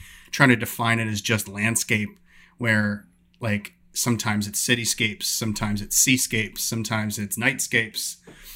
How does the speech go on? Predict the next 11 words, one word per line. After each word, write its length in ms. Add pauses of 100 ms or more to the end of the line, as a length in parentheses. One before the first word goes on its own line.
(200)
Um, 380
other 160
times 340
it's 120
just 220
nature 380
photography. 680 (160)
Other 180
times 320
it's 200
abstract 840